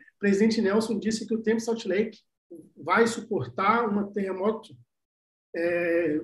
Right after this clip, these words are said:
eu fico a se sentir apreensiva. Cristo está às portas." O irmão Ademir de Souza Araújo, "Um por cento ficou marcado na minha mente, por mais insignificante que seja, e da melhor maneira que nós esforcemos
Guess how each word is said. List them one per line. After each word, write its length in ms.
eu 80
fico 560
a 120
se 140
sentir 280
apreensiva. 680
Cristo 420
está 240
às 180
portas." 600
O 40
irmão 160
Ademir 420
de 100
Souza 280
Araújo, 580
"Um 180
por 160
cento 320
ficou 220
marcado 420
na 60
minha 180
mente, 540
por 160
mais 280
insignificante 920
que 100
seja, 560
e 40
da 140
melhor 340
maneira 440
que 120
nós 400
esforcemos 800